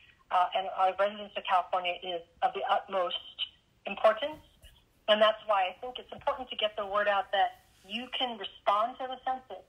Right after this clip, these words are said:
from the safety of your home, online or over the phone, or, uh, in the weeks to come via mail. And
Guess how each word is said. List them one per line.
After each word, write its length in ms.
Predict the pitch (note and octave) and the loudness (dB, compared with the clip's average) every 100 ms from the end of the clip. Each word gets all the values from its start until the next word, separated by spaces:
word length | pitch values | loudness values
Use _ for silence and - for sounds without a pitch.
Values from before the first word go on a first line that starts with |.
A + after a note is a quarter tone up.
| - | -8
from 120 | G3+ | -6
the 100 | G3 - | -6 -6
safety 360 | A3 - A3 | -6 -6 -12
of 100 | G3 | -12
your 160 | F#3+ G3 | -8 -8
home, 400 | - G3 F3 A3 _ _ _ _ _ - | -2 -2 -2 -8 _ _ _ _ _ 0
online 640 | G#3+ G#3 F3+ F#3 A3+ A#3+ | 0 2 0 0 -2 -4
or 120 | G3 G3 | -6 -4
over 180 | F#3+ G3 | -6 -6
the 80 | G#3+ - | -6 -2
phone, 340 | F3 F3 A3+ _ _ _ _ _ | -2 -2 -10 _ _ _ _ _
or, 180 | F#3+ F3+ | 0 2
uh, 540 | F3+ F#3+ F3+ G3 - | 4 4 2 -2 -8
in 80 | G3 | -6
the 80 | F#3 | -8
weeks 200 | G#3 - - | -8 -16 -10
to 60 | - | -4
come 260 | - F#3 E3+ E3+ _ _ - | 2 2 2 -4 _ _ -12
via 160 | G3+ F#3 | -8 -6
mail. 420 | F3 E3 E3 A#3+ - _ _ - | -4 -4 -2 -4 -8 _ _ -4
And 240 | G3+ G3 | -2 -2